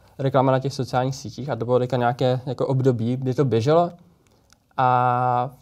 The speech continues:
v tuhle chvíli já jsem to prostě musel pozastavit. Jednak, eh, jsou tam jiné povinnosti a jednak, eh, už vím, nebo respektive mám nějaký data z toho prodeje,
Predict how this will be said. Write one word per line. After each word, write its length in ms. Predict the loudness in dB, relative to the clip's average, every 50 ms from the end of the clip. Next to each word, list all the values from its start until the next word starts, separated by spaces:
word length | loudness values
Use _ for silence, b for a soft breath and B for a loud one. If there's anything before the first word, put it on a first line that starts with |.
| _ _ _ _ _
v 40 | _
tuhle 180 | 0 2 2 2
chvíli 200 | 2 0 2 2
já 60 | 2
jsem 120 | 2 2 0
to 20 |
prostě 180 | 0 0 0 -2
musel 200 | 0 0 0 0
pozastavit. 540 | 0 0 0 0 0 0 -2 -2 -2 -4 -6 -10 _ -14 -10
Jednak, 300 | -6 -4 -4 -4 -4 -6 -8 -6
eh, 260 | -2 -2 -2 -2 -2
jsou 120 | -2 -2
tam 140 | -2 0 0
jiné 140 | 0 0 0
povinnosti 480 | 0 -2 -2 -2 -2 -2 -2 -4 -6 -6 B B B B _ 0
a 60 | 2
jednak, 440 | 2 4 4 2 0 0 -2 -2 -6
eh, 60 | -6 -4 -2 0 0 2 2 2 2 0 2 2 0 0 0 0 0 -2 -4 -6 -8 -12 -18 _ -18 -18 -16 -16 -16 -16 -18 -18 -20 -20 -20 -20 _ _ _ _ _ _ _ -20 -4 -2
už 180 | -2 -2 0
vím, 480 | 0 2 2 4 4 2 2 2 2 2
nebo 200 | 2 4 4 4
respektive 380 | 2 2 0 -2 -2 0 2 2
mám 200 | 4 4 4 2
nějaký 260 | 0 0 0 0 0
data 260 | 0 0 0 0 -4
z 80 | -4 -2
toho 200 | 0 0 0 0
prodeje, 640 | 2 0 0 0 2 0 0 0 0 0 -2 -4